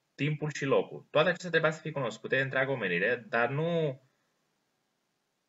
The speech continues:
întregii omeniri, nu întreaga omenire putea să perceapă venirea Fiului lui Dumnezeu.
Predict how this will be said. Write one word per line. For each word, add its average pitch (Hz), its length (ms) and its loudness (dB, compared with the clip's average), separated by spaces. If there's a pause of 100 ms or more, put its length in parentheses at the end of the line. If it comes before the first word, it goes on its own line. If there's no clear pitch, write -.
(180)
întregii 143 460 4
omeniri, 117 680 0
nu 131 120 -6
întreaga 151 300 4
omenire 131 280 4
putea 143 220 2
să - 100 -10
perceapă 127 360 -4
venirea 139 280 -2
Fiului 143 420 -4
lui 143 140 -4
Dumnezeu. 131 680 -2